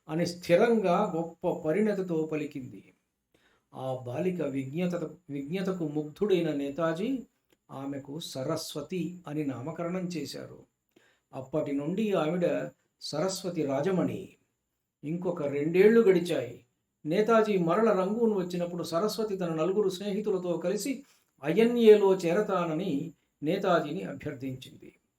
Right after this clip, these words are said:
వారి తల్లిదండ్రుల అనుమతితో వారిని తన గూఢచారి దళంలో చేర్చుకున్నారు నేతాజీ. వారి బాధ్యత ఏమిటంటే, బ్రిటిష్ సైనికాధికారుల ఇళ్లలో పనిచేస్తూ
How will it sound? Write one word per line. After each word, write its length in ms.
వారి 280
తల్లిదండ్రుల 580
అనుమతితో 640
వారిని 380
తన 340
గూఢచారి 580
దళంలో 560
చేర్చుకున్నారు 600
నేతాజీ. 640
వారి 240
బాధ్యత 420
ఏమిటంటే, 920
బ్రిటిష్ 520
సైనికాధికారుల 880
ఇళ్లలో 520
పనిచేస్తూ 760